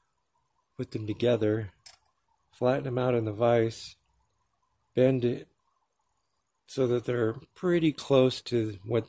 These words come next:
the bend was on this curve here. And then, uh,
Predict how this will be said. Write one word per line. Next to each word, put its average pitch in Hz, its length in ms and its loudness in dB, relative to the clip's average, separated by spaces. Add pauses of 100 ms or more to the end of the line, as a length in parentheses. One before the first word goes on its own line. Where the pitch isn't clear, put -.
(140)
the 113 140 -4
bend 110 460 -2
was 101 520 -2 (280)
on 101 140 -6
this 95 160 -6
curve 101 480 -2
here. 95 340 -4 (1080)
And 101 160 -10
then, 107 260 -6
uh, 101 360 -6